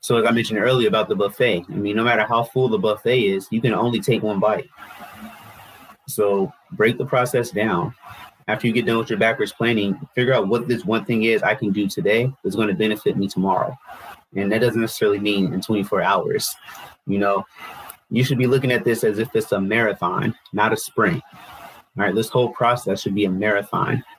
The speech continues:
not a sprint. Of course, there are gonna be things that you can take action on right now. That's always gonna be the case. But long term, once you've taken action on that thing,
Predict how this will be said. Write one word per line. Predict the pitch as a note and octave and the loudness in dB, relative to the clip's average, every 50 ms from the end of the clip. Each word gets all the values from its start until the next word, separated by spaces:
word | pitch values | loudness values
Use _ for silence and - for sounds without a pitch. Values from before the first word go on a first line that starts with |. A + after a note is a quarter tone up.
| _ | _
not | - G#2+ G#2+ G#2+ | 0 0 2 2
a | A2 | 2
sprint. | - - - - G#2 G2+ F2+ D#2 - - | 0 -2 -4 -2 0 0 0 0 -2 -4
Of | - - | -6 0
course, | - C#3+ C#3 C3+ | 2 2 2 4
there | C#3+ C3+ | 2 2
are | C3 | 2
gonna | B2+ A#2 | 2 2
be | A2+ A#2+ A2 | 2 2 2
things | - A#2+ A2+ G#2+ | 2 0 0 0
that | F#2+ - | 0 -2
you | - | -4
can | A2 G#2 | -4 -2
take | - A2 G2+ | 0 0 2
action | G#2 G#2 G2+ - - G2+ G2+ | 2 2 0 -2 -4 -2 0
on | G2 G2 G2 F#2+ F#2+ F#2+ - - - - _ _ - | 0 0 0 0 -2 -4 -6 -14 -20 -20 _ _ 0
right | F#2+ F#2+ F2 D2+ | 2 2 2 2
now. | F2 E2+ D#2 - - C3 - - - - - - - - - - _ _ | 0 0 0 -2 -2 -4 -6 -8 -20 -20 -20 -18 -18 -20 -20 -20 _ _
That's | - G#2 A2 | -4 0 2
always | A2+ A2+ G#2+ G2 | 2 2 2 2
gonna | G2 G2 F#2+ | 0 -2 -2
be | F2 F2+ | -2 0
the | E2+ F2 | 0 0
case. | F2 - E2 - C#3 C3+ - - _ - _ | 0 2 0 2 0 -2 -4 -8 _ -8 _
But | - F#2+ F#2 F2+ | -2 -2 0 2
long | G#2+ A2+ A#2 A#2+ A#2 G2+ | 2 2 2 2 0 0
term, | - - A#2+ B2+ B2 G#2+ G2 G2 G2+ C3+ - - - _ | 0 0 0 2 2 0 0 -2 -4 -4 -8 -12 -6 _
once | - A2 - | -2 -2 0
you've | - A2+ - | 0 0 2
taken | - A2+ G2 G2+ | 0 0 0 2
action | F2+ A2 B2+ C3+ - A2+ | 2 2 2 2 0 0
on | G#2 G2 | 0 0
that | G2 G2+ - | 0 0 -2
thing, | - G2+ G2 F#2 F#2+ F#2+ | -2 0 0 0 0 -2